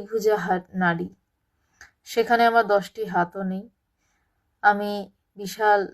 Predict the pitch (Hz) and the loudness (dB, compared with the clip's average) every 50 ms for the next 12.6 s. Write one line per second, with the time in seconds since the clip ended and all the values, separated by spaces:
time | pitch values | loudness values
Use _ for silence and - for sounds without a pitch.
0 | 185 175 190 202 202 180 208 220 226 226 220 214 220 240 240 - 226 208 208 - | -8 -2 0 0 0 0 0 -2 -2 -2 -4 -4 -6 -6 -4 -2 -2 -2 -2 -2
1 | - 269 262 254 247 240 240 233 226 226 208 - - _ _ _ _ 180 202 202 | -4 -2 0 0 0 0 -2 -2 -4 -4 -6 -10 -14 _ _ _ _ -2 0 0
2 | 214 - - 233 220 208 202 190 185 180 175 180 170 165 165 - - - 208 240 | 0 2 2 0 0 2 0 0 0 0 0 0 0 -2 -2 -6 -12 -14 -14 -14
3 | 254 _ _ _ _ _ _ _ _ _ _ _ - 226 220 220 208 185 180 180 | -14 _ _ _ _ _ _ _ _ _ _ _ 0 2 4 4 2 2 0 -4
4 | 180 - - _ _ _ _ _ - 208 202 - - - - - 196 - _ _ | -4 -6 -8 _ _ _ _ _ -10 -10 -10 -10 -10 -12 -12 -12 -14 -18 _ _
5 | - 226 208 - 220 202 196 196 185 185 - 208 202 202 214 220 220 - 233 220 | -12 -10 -6 -4 -4 -2 -2 -2 -2 -4 -8 -10 -6 -6 -6 -6 -6 -6 -8 -8
6 | 220 - 220 208 233 226 - 254 247 240 247 247 247 247 - 262 269 240 247 240 | -8 -10 -8 -8 -8 -6 -6 -6 -6 -6 -4 -6 -6 -6 -4 -4 -2 0 0 0
7 | 233 233 240 240 240 - 240 220 - _ - 240 214 208 202 196 - - 208 208 | 0 -2 -4 -6 -6 -6 -8 -8 -8 _ -8 -4 -2 -2 -2 -2 -4 -8 -8 -4
8 | 202 208 214 240 254 - _ _ _ - - - - _ _ 214 208 208 208 208 | -2 -2 -4 -4 -8 -14 _ _ _ -20 -20 -20 -20 _ _ -2 2 4 4 4
9 | 220 247 247 - 254 240 - - 233 220 214 226 233 240 - _ _ _ _ _ | 4 2 -2 -2 -6 -8 -8 -6 -6 -6 -4 -6 -8 -8 -10 _ _ _ _ _
10 | _ _ - 220 220 226 233 254 269 277 285 285 277 247 240 277 294 294 285 - | _ _ 4 6 8 8 8 6 2 -2 -4 -6 -6 -6 -2 0 0 0 0 0
11 | 262 254 254 247 254 262 254 - _ - 254 220 226 220 220 220 - 240 220 233 | -4 -4 -4 -6 -6 -10 -10 -10 _ -14 -4 0 0 0 0 -2 -6 -6 0 2
12 | 240 240 240 220 202 190 185 185 202 226 233 | 2 2 2 2 4 6 6 6 4 -2 -8